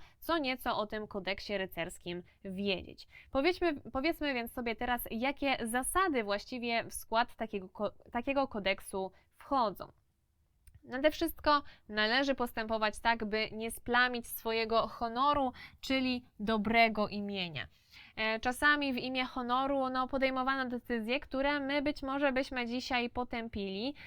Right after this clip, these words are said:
Em, na przykład nie wzywano pomocy w jakiejś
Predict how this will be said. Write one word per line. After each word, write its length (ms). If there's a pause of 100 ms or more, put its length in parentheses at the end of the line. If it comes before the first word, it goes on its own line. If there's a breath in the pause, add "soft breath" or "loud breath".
(160 loud breath)
Em, 340
na 140
przykład 540
nie 200
wzywano 1080
pomocy 800 (260 loud breath)
w 60
jakiejś 440